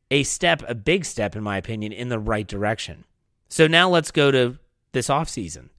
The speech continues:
The rebuild continues, but I think they're still on track. I think they are still on track. I think that you might, if, if they actually have a really good draft,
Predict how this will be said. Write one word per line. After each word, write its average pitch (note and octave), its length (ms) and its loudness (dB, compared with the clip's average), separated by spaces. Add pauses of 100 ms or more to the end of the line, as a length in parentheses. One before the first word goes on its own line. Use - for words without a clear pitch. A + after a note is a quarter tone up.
(340)
The D3 140 2
rebuild G#3+ 680 6
continues, C3 880 -2 (160)
but B2+ 120 -2
I C#3 100 2
think F3 180 -2
they're C#3 140 0
still C#3 280 0
on A#2+ 160 0
track. - 380 -12
I D#3 160 6
think F#3 220 2
they D#3+ 160 6
are B2+ 100 2
still F3+ 480 0
on D3+ 320 0
track. A#2+ 500 0 (880)
I D#3 140 6
think F#3 220 2
that E3 100 2
you D3 160 -2
might, D3+ 280 2
if, A#2+ 120 -6
if A#2 200 -6
they D#3+ 200 6
actually E3+ 460 2
have G2 560 0 (520)
a B2 80 0
really C#3+ 380 4
good C3+ 220 4
draft, A2 500 -2